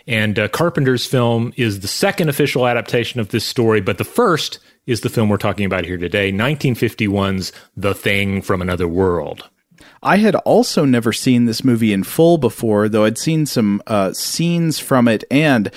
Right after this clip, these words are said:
Speaker 2: I had seen it, uh, because it is briefly featured on a television in John Carpenter's Halloween.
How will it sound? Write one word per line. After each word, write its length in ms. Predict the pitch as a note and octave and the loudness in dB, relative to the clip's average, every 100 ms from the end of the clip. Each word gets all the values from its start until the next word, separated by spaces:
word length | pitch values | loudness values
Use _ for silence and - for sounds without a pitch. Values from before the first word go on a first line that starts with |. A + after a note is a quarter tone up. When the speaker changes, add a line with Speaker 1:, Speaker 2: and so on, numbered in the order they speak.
| - - - | -16 -16 -2
Speaker 2:
I 100 | A#2 | 0
had 180 | A#2 A2 | 0 -2
seen 360 | - C3 B2+ | -2 2 4
it, 180 | A#2 - - | 2 0 -4
uh, 160 | G#2+ | -2
because 420 | G#2 A2+ B2+ G#2 G2 - | -2 -2 -2 -2 -4 -6
it 180 | G2 | -4
is 120 | G#2 - | -6 -6
briefly 600 | - B2 F3+ - C3 A#2 | 0 2 2 0 0 0
featured 560 | - A2+ A2 B2 G#2 - | 2 -2 0 0 0 -2
on 300 | A#2+ B2+ B2+ | 2 4 4
a 80 | G#2+ | 2
television 720 | - C#3+ D3 A2 F#2+ G2+ G2+ | 0 0 2 2 0 0 -2
in 340 | A#2 A#2+ A#2 | 0 2 2
John 320 | A2 A2 G#2+ | 2 0 0
Carpenter's 600 | G2+ A2 G#2 G#2+ F#2+ F2 | 0 -2 0 0 0 -2
Halloween. 720 | - A2 F#2+ E2 A2 F#2+ - | -2 -2 0 0 2 2 -2